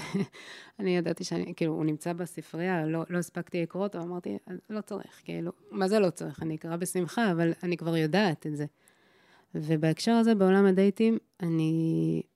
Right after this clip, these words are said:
באיזשהו שלב קיבלתי החלטה, שאני מעדיפה את הלב שלי פתוח ופגיע מאשר סגור ואטום. אני מעדיפה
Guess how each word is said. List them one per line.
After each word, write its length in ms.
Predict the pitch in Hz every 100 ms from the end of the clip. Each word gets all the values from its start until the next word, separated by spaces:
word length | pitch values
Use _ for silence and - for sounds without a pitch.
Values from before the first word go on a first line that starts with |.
| -
באיזשהו 300 | 196 247 220
שלב 380 | - 180 185 185
קיבלתי 500 | - 170 170 170 190
החלטה, 420 | 160 160 165 175 165 _ _ _ _ _ _ _ _ _
שאני 640 | - - 180 170 165 170 170
מעדיפה 400 | 170 165 165 208
את 120 | 214
הלב 180 | 180 175
שלי 240 | 175 208
פתוח 800 | 170 160 - 190 185 170 - - -
ופגיע 760 | 185 160 160 165 156 175 208 233
מאשר 500 | 180 160 - 175 170
סגור 500 | - 170 165 170 170
ואטום. 480 | 165 156 - 165 160 _ _ _ _ _ _ _ _ 175
אני 140 | 170
מעדיפה 680 | 170 170 165 160 - 196 208